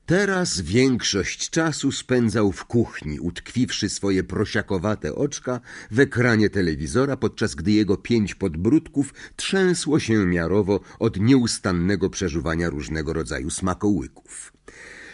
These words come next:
Harry usiadł między Dudleyem i wujem Vernonem, potężnym, krzepkim mężczyzną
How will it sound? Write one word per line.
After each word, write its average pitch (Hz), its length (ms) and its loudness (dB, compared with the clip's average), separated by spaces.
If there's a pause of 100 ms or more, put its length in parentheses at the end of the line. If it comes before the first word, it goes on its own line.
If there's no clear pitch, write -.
(100)
Harry 175 300 6
usiadł 110 480 2
między 95 340 2
Dudleyem 113 580 2
i 98 80 -2
wujem 107 320 4
Vernonem, 101 720 2
potężnym, 104 760 0
krzepkim 104 560 -2
mężczyzną 101 800 0